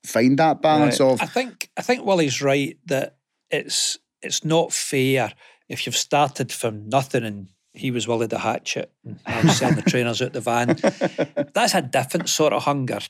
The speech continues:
Speaker 3: you know.
Speaker 2: Yeah.
Speaker 1: Yeah.
Speaker 2: Yes.
Speaker 3: If we didn't do it, a bit like you said with your sales, if you didn't sell something, your wife was pregnant and, you know, <laughs> it fell on your shoulders.
Speaker 1: Yeah.
Speaker 3: So I think it's unfair to put that burden on your kids. But, I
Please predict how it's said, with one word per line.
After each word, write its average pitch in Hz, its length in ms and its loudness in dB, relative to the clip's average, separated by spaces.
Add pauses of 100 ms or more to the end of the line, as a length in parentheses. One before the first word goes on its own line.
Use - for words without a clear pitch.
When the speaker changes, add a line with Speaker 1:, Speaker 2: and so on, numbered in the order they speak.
(140)
Speaker 3:
you 131 80 0
know. 107 140 0
Speaker 2:
Yeah. 104 180 0 (120)
Speaker 1:
Yeah. 90 200 2
Speaker 2:
Yes. 113 160 2
Speaker 3:
If 131 180 -4
we 190 100 2
didn't 135 460 0
do 131 160 2
it, - 200 -4 (260)
a 143 100 -4
bit 131 180 0
like - 100 -8
you 127 140 -4
said 120 240 0
with 117 80 -12
your 101 100 -6
sales, 117 420 -2
if 110 120 -8
you 165 100 -2
didn't 151 200 -6
sell 110 300 -2
something, 104 520 -6 (240)
your 120 120 -8
wife 131 300 -2
was - 100 -8
pregnant 117 540 -6
and, 110 220 -16 (260)
you - 100 -12
know, 95 200 -14 (320)
<laughs> - 320 -16
it 123 100 0
fell 139 220 2
on 123 80 0
your 127 160 4
shoulders. 156 560 2
Speaker 1:
Yeah. 98 220 2 (200)
Speaker 3:
So - 180 2
I 160 60 4
think 320 160 2
it's 208 120 0
unfair 170 480 2
to - 140 -10
put - 340 -2
that 143 340 0
burden 135 340 0
on 123 140 -2
your 117 120 -4
kids. - 360 -4
But, - 240 -4
I - 60 -14